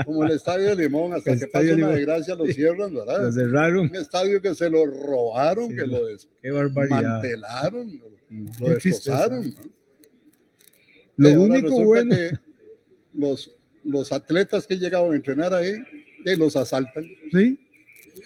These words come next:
Speaker 1: Los
Speaker 3: Ah,
Speaker 1: atacan.
Speaker 2: Sí.
Speaker 3: Leo, hasta los guardas
Speaker 2: Y
Speaker 3: los amenazaron, le dijeron que no los querían ver ahí.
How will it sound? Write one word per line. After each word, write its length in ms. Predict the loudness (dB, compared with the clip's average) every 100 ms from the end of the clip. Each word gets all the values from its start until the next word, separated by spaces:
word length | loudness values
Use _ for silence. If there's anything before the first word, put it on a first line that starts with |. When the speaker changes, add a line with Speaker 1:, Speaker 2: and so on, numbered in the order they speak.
| -20 -16
Speaker 1:
Los 180 | -14 -8
Speaker 3:
Ah, 20 | -2
Speaker 1:
atacan. 400 | 0 0 -4 -6 -8
Speaker 2:
Sí. 120 | -2 2
Speaker 3:
Leo, 260 | 4 4
hasta 240 | 0 -2 0
los 160 | 2
guardas 400 | 4 4 4 2
Speaker 2:
Y 180 | 2 0
Speaker 3:
los 160 | -2 0
amenazaron, 680 | 0 0 0 0 2 2 2
le 60 |
dijeron 260 | 2 2 2
que 100 | 4
no 120 | 4
los 160 | 4 2
querían 300 | 2 4 6
ver 140 | 4
ahí. 280 | 4 0